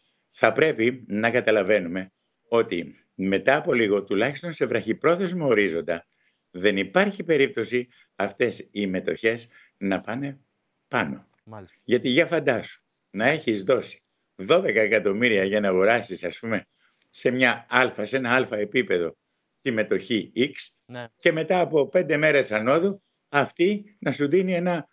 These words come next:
Speaker 1: δέκα τοις εκατό απόδοση ή ένα εφτά τοις εκατό απόδοση.
Speaker 2: Ναι, βέβαια.
Speaker 1: Ξαφνικά, δηλαδή,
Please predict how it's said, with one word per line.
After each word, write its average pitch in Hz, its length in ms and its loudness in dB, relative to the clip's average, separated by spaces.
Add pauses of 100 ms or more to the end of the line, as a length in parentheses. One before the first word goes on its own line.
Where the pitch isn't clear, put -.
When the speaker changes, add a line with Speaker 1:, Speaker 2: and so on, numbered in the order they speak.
(100)
Speaker 1:
δέκα 165 360 0
τοις - 140 -12
εκατό 143 300 0
απόδοση 151 480 0
ή 170 140 0
ένα 175 160 0
εφτά 175 340 2
τοις 202 120 -14
εκατό 156 280 2
απόδοση. 123 440 0
Speaker 2:
Ναι, - 80 -20
βέβαια. 143 140 -20
Speaker 1:
Ξαφνικά, 131 540 0
δηλαδή, 180 460 2